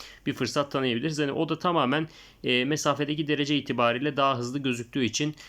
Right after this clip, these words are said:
ya belki olur mu olur ihtimalini, e, düşünenler açısından geniş kuponda yazılabilir.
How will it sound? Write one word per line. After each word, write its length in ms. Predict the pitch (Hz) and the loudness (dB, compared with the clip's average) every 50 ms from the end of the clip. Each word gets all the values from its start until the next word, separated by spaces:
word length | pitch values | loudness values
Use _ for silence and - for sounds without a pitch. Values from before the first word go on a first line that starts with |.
| - - - | -14 -8 -2
ya 300 | - 117 104 101 - - - | 2 2 2 2 2 0 0
belki 500 | 143 135 123 107 101 - 123 120 117 - | 2 2 2 0 -2 0 0 0 0 0
olur 300 | - 131 127 117 110 107 | 0 0 0 2 2 2
mu 120 | 113 127 | 2 2
olur 260 | 123 120 117 117 110 | 2 0 0 0 -2
ihtimalini, 760 | 107 104 - - 107 104 101 101 101 104 113 135 139 - - - - | -2 -4 -4 -2 0 2 2 2 2 0 0 0 -2 -4 -6 -10 -6
e, 280 | - - 107 110 107 | -2 -2 0 -2 -2
düşünenler 680 | 110 107 - 120 113 107 110 110 110 107 104 - - - - | -4 -4 -2 0 0 0 0 0 0 0 -2 -4 -8 -10 -8
açısından 520 | - 98 - - - - 110 113 123 123 | -8 -8 -6 -6 -4 -2 0 0 0 0
geniş 260 | 123 113 110 110 107 - | 0 0 -2 -2 -4 -4
kuponda 520 | - 95 85 95 95 98 101 120 127 - - | -8 -8 -4 -4 -2 0 2 2 0 0 -2
yazılabilir. 600 | - 107 95 104 113 107 98 87 87 - - | -2 -2 0 0 0 -2 -2 -4 -6 -8 -8